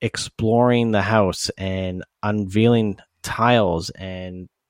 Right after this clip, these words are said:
playing cards and collecting cards and the order of things needs to be explained. And, uh, unfortunately, that can be kinda difficult over a digital medium. Um, but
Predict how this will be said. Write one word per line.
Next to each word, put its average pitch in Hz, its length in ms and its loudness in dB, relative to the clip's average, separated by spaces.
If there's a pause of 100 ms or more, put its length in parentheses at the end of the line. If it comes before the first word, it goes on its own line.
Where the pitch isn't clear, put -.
(160)
playing 117 400 -2
cards 107 480 4
and 95 160 -6
collecting 110 400 0
cards 98 380 -2
and 92 160 -6 (260)
the 113 160 0 (100)
order 147 400 6
of 98 300 2
things 87 460 -6 (320)
needs 120 340 2
to 113 80 -2
be 104 120 2
explained. 92 540 -4
And, 98 280 -6 (420)
uh, 98 220 0
unfortunately, 131 600 4
that 110 200 2
can 107 160 -6
be 98 80 -4
kinda 98 240 -2
difficult 90 540 -2
over 90 420 0 (800)
a 107 80 4
digital 98 400 -2
medium. 98 500 0 (560)
Um, 101 380 0 (560)
but 107 340 4